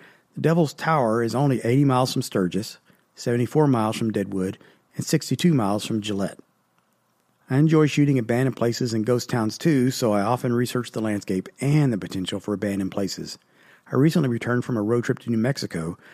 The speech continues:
where I wanted to shoot some desert and mountain landscapes, but I made sure to stop at various places en route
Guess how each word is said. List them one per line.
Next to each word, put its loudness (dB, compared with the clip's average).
where 2
I 2
wanted 4
to 2
shoot 0
some -4
desert 0
and -2
mountain -2
landscapes, -4
but -4
I -2
made 4
sure 2
to 0
stop -2
at -8
various 2
places -4
en 2
route 0